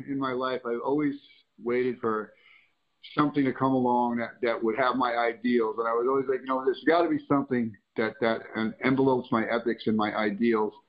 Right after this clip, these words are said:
of compassion, nonviolence, um, animal welfare, and all these things." And, um,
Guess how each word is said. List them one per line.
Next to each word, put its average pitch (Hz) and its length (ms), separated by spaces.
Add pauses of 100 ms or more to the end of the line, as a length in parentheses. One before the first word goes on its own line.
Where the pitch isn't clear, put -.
(280)
of 107 140
compassion, 117 960
nonviolence, 113 840 (600)
um, 104 320
animal 120 320
welfare, 107 760 (440)
and 131 100
all 143 200
these 135 160 (100)
things." 143 300 (120)
And, 135 260 (100)
um, 131 300